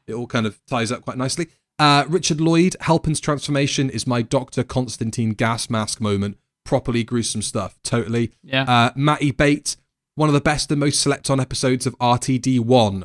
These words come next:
Speaker 1: which is a phrase I guess we're gonna <laughs> have to start using, which is kind of
Speaker 2: <laughs>
Speaker 1: unbelievable. Uh, "It's a lot of fun, but it's also quite a beautiful and emotional episode too. The scenes in the
Speaker 2: Hmm.
Speaker 1: cells with the natural ood get me every time." Uh, Matthew Purchase, "While the story itself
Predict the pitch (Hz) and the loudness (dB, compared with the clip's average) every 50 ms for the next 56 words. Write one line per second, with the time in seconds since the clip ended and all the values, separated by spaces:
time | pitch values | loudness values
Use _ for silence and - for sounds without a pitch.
0 | - - 113 107 - - 117 - - 113 107 104 104 - 107 101 - 107 - - | -8 -8 -8 -6 -4 -4 -4 -2 0 0 0 0 0 0 -2 -2 -2 -2 -4 -4
1 | - 107 113 120 - 160 180 - - - - - 139 120 113 120 120 120 127 160 | -6 -4 -2 0 2 2 0 0 -2 -4 -2 0 0 0 0 0 2 6 8 10
2 | 208 208 - 143 139 - 214 190 123 120 113 120 120 117 123 120 127 123 127 135 | 10 10 10 8 6 4 4 4 4 2 2 2 2 4 4 4 4 4 4 2
3 | 143 143 - - - - - - - - - 151 147 143 - 143 131 - 151 156 | 2 0 0 -6 -8 -8 -8 -10 -12 -6 0 2 2 2 2 0 2 4 6 6
4 | 175 175 - 123 - - 151 143 143 143 131 - _ _ _ - - - 151 160 | 6 4 4 0 0 2 4 4 4 2 -2 -6 _ _ _ -12 -4 -2 0 2
5 | 143 175 165 131 165 156 - 160 151 - 113 - 147 156 156 123 - 135 127 131 | 2 2 2 4 2 2 4 4 2 2 2 0 0 -2 -2 -2 -2 -2 0 2
6 | 127 127 135 139 139 - - 123 117 110 107 - - - 110 113 - - 139 113 | 2 4 4 4 2 2 0 -2 -2 -2 -2 -2 -2 -2 -2 -2 0 0 2 2
7 | 95 95 - _ _ _ - - 110 - - 139 139 143 127 - 131 123 - - | 2 0 -4 _ _ _ -6 -4 -2 0 2 2 2 2 2 2 2 2 2 2
8 | 131 123 120 120 113 - 113 - 113 117 117 113 - - 123 120 123 120 113 110 | 2 2 2 0 -2 -2 -4 -2 0 0 0 0 -2 -4 -4 -4 -2 0 0 0
9 | 107 - - 123 117 - 113 113 95 110 107 110 110 - - - 131 123 123 123 | -2 -2 -2 -4 -2 -2 -4 -6 -6 -6 -6 -8 -8 -6 -4 -2 0 2 2 2
10 | 127 123 120 - _ _ _ _ _ _ _ - 127 127 131 151 147 135 - 143 | 2 0 0 -4 _ _ _ _ _ _ _ -2 0 0 2 2 0 0 0 -2
11 | 139 - 165 165 143 - - 156 139 - 151 143 139 131 131 - - 165 156 156 | 0 2 2 2 2 2 0 -2 -2 -2 -2 -2 -2 -2 -2 -2 -2 0 0 0
12 | 143 - - - 151 143 143 - | 0 0 0 0 0 0 0 -2